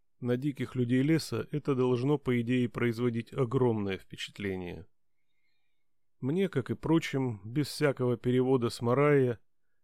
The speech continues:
ясно, чего хочет тутошний колдун.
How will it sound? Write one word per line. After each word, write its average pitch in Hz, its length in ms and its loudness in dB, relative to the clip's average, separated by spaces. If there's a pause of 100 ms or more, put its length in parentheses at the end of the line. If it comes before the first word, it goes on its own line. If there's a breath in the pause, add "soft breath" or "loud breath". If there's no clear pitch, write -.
(100)
ясно, 151 380 2
чего 131 320 0
хочет 135 460 -4
тутошний 117 480 -4
колдун. 110 600 0